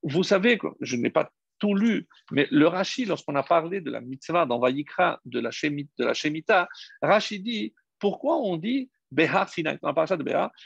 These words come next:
Behar Sinai, Kitavo Laaretz. Alors, il dit, mais quel est le lien ? La question est connue, mais quel est le lien entre le Sinaï et la Shemitah ?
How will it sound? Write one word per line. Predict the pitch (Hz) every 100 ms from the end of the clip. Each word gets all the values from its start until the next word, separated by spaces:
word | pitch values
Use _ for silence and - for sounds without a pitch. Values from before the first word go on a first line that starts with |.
| -
Behar | 139 160 214 240
Sinai, | - 165 190 247
Kitavo | 202 202 185 240
Laaretz. | 240 214 170 - _
Alors, | 160 185 156
il | 165
dit, |
mais | 214
quel | 185 247
est | 247
le |
lien ? | 233 302 247 -
La | 127
question | - 127 127
est | 117 - -
connue, | 190 247 220 - - -
mais |
quel | 147 226
est |
le | 214 190
lien | 214 208 -
entre | 180 190 - 151
le | 147
Sinaï | - 147 220
et |
la | 175
Shemitah ? | - 170 190 254 240